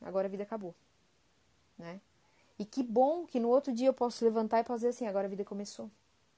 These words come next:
Né? Então, o perfil executor, ele tem muito desses rituais pra fazer com que a mente entenda e se desintoxique do dia anterior,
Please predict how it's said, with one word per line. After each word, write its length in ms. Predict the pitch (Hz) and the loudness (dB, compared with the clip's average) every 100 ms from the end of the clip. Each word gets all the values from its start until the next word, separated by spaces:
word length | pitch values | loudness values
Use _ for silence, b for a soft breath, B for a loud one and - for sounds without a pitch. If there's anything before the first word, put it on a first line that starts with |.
| _ _ _ _ _ _ _ _ _ _ _ _ _ | _ _ _ _ _ _ _ _ _ _ _ _ _
Né? 260 | 185 180 202 - _ b b b b b b b b _ - | -14 -12 -12 -16 _ b b b b b b b b _ -4
Então, 400 | 202 220 240 240 - | 6 8 8 4 -2
o 80 | 214 | 6
perfil 360 | 240 - 269 | 6 6 2
executor, 760 | 311 277 262 - 220 254 302 247 | 2 2 0 2 8 10 8 8
ele 200 | 214 226 | 6 4
tem 160 | 233 233 | 2 0
muito 720 | 226 214 247 330 - 233 175 - | 2 2 2 0 -2 0 0 2
desses 360 | 208 226 247 | 0 2 -2
rituais 1120 | 214 240 - 240 190 180 185 254 285 - - - _ _ _ _ _ _ _ _ _ _ | 0 -2 -2 0 0 0 0 -2 -4 -8 -10 -14 _ _ _ _ _ _ _ _ _ _
pra 120 | 208 | 2
fazer 520 | 214 233 208 208 302 359 | 2 2 0 0 -2 -2
com 200 | 370 349 | -6 -2
que 120 | 294 | -2
a 80 | 254 | 0
mente 680 | 220 226 269 330 - - | 0 0 -2 -4 -10 -8
entenda 880 | - 233 208 240 269 349 269 170 165 _ | -2 -2 0 0 0 0 -2 -4 -6 _
e 60 | 220 | -6
se 160 | - 226 | -4 -4
desintoxique 1000 | 208 285 294 285 - - 254 247 - 202 _ _ _ _ _ _ _ _ - | -2 -2 -2 -2 -4 -6 -6 -8 -18 -20 _ _ _ _ _ _ _ _ -6
do 120 | 208 | -4
dia 220 | 190 220 | 0 0
anterior, 640 | 202 196 175 180 196 214 | 2 0 2 2 2 0